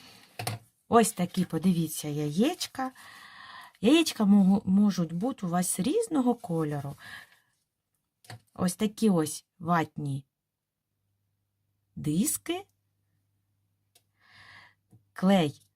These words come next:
олівець, водичка, ось такі палички ватні та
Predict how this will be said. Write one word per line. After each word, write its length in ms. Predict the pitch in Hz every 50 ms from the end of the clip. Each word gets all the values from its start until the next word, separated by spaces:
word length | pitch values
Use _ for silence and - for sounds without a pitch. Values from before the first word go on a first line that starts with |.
| _ _ _ _ _ _
олівець, 800 | 175 165 151 156 151 139 165 208 285 415 480 - - - - - - _ _ _ _ _ _ _ _ _ _ _ _ _ _ _ _ _
водичка, 1080 | - 143 156 156 131 127 131 147 165 220 320 392 - - - - - - - 302 302 113 - - - - - - - - - - _
ось 180 | - - 175 -
такі 460 | - 185 180 - - 175 170 156 151 - - - - - - _ _ _ _ _ _ _ _ _
палички 680 | - 160 156 147 151 160 196 247 - - - - 359 339
ватні 520 | 339 339 349 339 330 _ 302 294 294 294
та 220 | - _ - 370